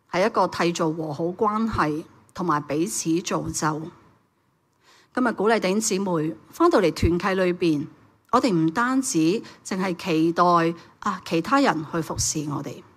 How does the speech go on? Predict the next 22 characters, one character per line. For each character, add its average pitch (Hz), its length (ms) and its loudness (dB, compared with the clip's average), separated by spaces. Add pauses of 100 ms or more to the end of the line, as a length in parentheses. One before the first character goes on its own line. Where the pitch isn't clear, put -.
(640)
如 156 80 0
果 180 80 0
今 254 260 0
日 - 120 0 (440)
神 180 260 2
感 190 200 2
動 185 240 2
你， 156 260 0 (480)
踏 165 220 4
出 - 160 -6
一 233 140 -6 (120)
步， 147 280 -4 (580)
去 220 60 -4
關 240 360 2
心 220 460 0 (300)
身 226 260 0
邊 220 220 0
嘅 - 20 0
弟 143 140 -2
兄 156 120 2
姊 165 220 -2
妹， 151 320 -2